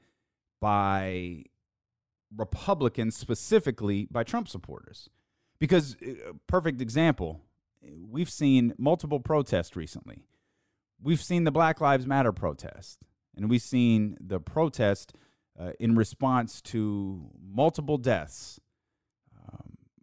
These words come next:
at the hands of, of police officers against unarmed black people across the country. We've, we've seen that. We've s-, we, they, they, they captivated our nation for, for, for, for weeks.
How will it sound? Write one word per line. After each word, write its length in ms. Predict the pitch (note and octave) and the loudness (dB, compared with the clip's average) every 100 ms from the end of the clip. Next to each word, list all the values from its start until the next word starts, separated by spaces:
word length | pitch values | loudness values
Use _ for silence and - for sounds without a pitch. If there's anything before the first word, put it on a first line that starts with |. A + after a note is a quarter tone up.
| _ _ _ _ | _ _ _ _
at 120 | - F#2+ | -8 -2
the 80 | |
hands 420 | G#2+ C3+ C#3 A#2+ - | 4 6 6 4 -4
of, 420 | G#2+ G#2 F#2 - | 0 0 -2 -8
of 180 | G#2 F#2+ | -8 -6
police 300 | - C#3+ C#3 | -2 -2 0
officers 440 | G#2+ G2 - G2+ | 0 0 -6 -10
against 340 | G2+ G#2 G2+ - _ _ _ - | -8 -8 -8 -12 _ _ _ 2
unarmed 340 | C3+ C#3 B2 | 6 6 6
black 240 | G#2+ B2+ A#2 | 2 0 0
people 200 | A2 G#2 | -4 -2
across 220 | C3 A#2+ | -2 -2
the 60 | |
country. 220 | - A#2+ - - _ - | -2 -4 -8 -18 _ -4
We've, 160 | C3+ - A2+ | -4 -4 -6
we've 200 | C3 B2+ | -4 0
seen 220 | A#3 G#3+ | 2 4
that. 140 | F#2+ | 4
We've 120 | G2 A2 | 0 -4
s-, 140 | - | -8
we, 220 | A2+ B2+ | -2 -2
they, 540 | B2 C#3 B2+ C3 C#3 C3 | 0 -4 -2 0 2 2
they, 160 | C3+ | 2
they 180 | B2+ B2+ | 0 0
captivated 720 | A2 - G3+ F#3 F3+ F3 D#3 | -2 -6 -4 -2 0 2 4
our 120 | C#3 | 4
nation 320 | C#3 E3 - A2+ | 4 0 -2 -4
for, 300 | B2+ A#2 G2+ | 0 0 -2
for, 200 | A2+ A2 | -4 -4
for, 300 | - A#2+ A2+ - | -4 -8 -8 -8
for 120 | A#2 | -8
weeks. 500 | A2+ A#3 B3+ - - | -4 -2 -4 -8 -20